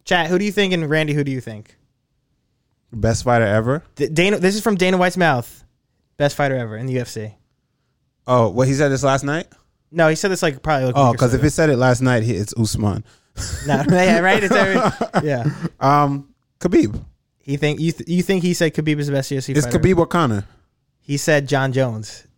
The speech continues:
Speaker 1: is the best
Speaker 2: Oh.
Speaker 1: U F C fighter ever.
Speaker 2: Yeah, I can see that. Tide
Speaker 1: U F C
Speaker 2: Pods, what up, Tide Pods?
Speaker 1: What up, what up? <laughs> Mate said Randy Brown.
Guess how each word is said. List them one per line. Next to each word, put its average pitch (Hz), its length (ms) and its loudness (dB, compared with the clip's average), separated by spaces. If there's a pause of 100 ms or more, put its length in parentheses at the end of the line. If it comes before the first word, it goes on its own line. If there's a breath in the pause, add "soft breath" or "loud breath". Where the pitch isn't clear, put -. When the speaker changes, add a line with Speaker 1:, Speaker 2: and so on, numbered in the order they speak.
Speaker 1:
is 147 120 -8
the 143 80 -2
best 147 300 0
Speaker 2:
Oh. 135 80 4
Speaker 1:
U 123 80 4
F 120 100 0
C 147 80 2
fighter 143 440 0
ever. 120 400 -6 (200)
Speaker 2:
Yeah, 208 260 2 (160)
I 175 80 -6
can - 100 -10
see 117 120 -2
that. 120 260 -2 (800)
Tide 147 180 2
Speaker 1:
U 160 60 4
F 165 80 2
C - 20 4
Speaker 2:
Pods, 135 240 4
what 143 100 2
up, 127 100 2
Tide 127 220 0
Pods? 127 320 0
Speaker 1:
What 139 140 4
up, 151 80 2
what 160 160 2
up? - 420 0
<laughs> - 0 -
Mate 170 500 0
said 170 180 2
Randy 156 240 2
Brown. 131 420 0